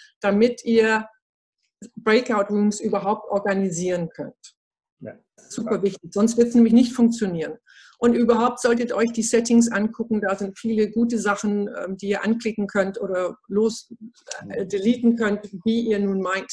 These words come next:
Speaker 1: ihr Sachen gebrauchen wollt oder nicht.
Speaker 2: Yeah, exactly. So even, uh, in all this, uh, accounting or, uh, account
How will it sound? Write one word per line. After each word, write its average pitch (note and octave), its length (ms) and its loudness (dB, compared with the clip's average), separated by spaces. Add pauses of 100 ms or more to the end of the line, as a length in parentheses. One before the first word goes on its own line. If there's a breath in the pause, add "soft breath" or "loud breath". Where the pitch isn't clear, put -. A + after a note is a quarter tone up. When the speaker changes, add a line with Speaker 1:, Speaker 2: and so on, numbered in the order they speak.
(100)
Speaker 1:
ihr F#3+ 160 -4
Sachen F#3 340 -6
gebrauchen F3+ 480 -8
wollt D#3+ 220 -4
oder D3+ 160 -8
nicht. C#3 340 -12 (640)
Speaker 2:
Yeah, G2+ 140 -16 (160)
exactly. - 360 -10
So F2+ 340 -10
even, G2+ 280 -8
uh, G2 140 -12 (280 soft breath)
in G#2+ 160 -8
all A#2 240 0
this, G#2 220 -10
uh, G#2 320 -10
accounting A#2 800 -2
or, G#2+ 240 -2 (100)
uh, F#2+ 300 -4
account F#2+ 600 -10